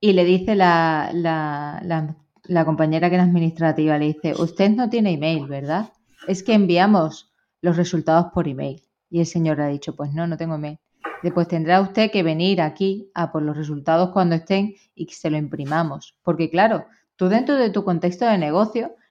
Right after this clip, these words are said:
ni siquiera estás, eh, llegando o planteando que ese tipo de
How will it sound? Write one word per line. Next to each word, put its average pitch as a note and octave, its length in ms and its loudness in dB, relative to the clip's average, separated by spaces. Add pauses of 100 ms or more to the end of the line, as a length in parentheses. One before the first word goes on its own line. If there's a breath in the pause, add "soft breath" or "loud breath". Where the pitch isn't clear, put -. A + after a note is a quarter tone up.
ni G3+ 180 6
siquiera G3 540 2
estás, G#3+ 400 0 (420 soft breath)
eh, E3 460 2
llegando G3+ 600 4
o F#3+ 140 2
planteando F3 760 0
que E3+ 160 0
ese G3 200 -4
tipo B3+ 260 -4
de A3 200 -6